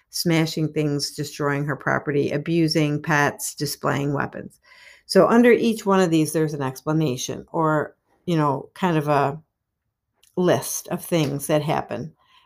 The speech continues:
right? Now, on the flip side, there is the equality wheel, which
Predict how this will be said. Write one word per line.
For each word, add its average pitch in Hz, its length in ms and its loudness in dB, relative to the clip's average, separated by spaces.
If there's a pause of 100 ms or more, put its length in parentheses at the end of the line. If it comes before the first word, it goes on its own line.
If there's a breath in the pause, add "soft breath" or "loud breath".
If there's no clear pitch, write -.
(280 soft breath)
right? 165 380 2 (360 soft breath)
Now, 170 400 2
on 165 160 -2
the 147 80 -4
flip - 380 0
side, 139 600 0 (500)
there 165 280 2
is 160 200 -2
the 151 240 -6
equality 180 720 0
wheel, 131 440 -8 (240)
which 143 520 -4